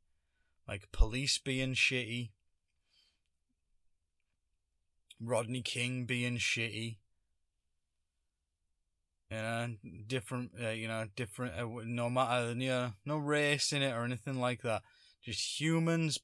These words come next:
being shitty. You know, Rodney King was speeding.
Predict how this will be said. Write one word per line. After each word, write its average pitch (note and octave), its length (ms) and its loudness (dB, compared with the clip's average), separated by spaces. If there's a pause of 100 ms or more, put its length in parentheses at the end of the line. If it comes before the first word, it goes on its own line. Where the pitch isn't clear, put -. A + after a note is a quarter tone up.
being A#2+ 460 0
shitty. G#2 760 4 (1300)
You A2 100 -10
know, G#2+ 260 -2
Rodney B2+ 320 0
King B2+ 420 0
was G#2+ 460 -2 (560)
speeding. C#3 800 0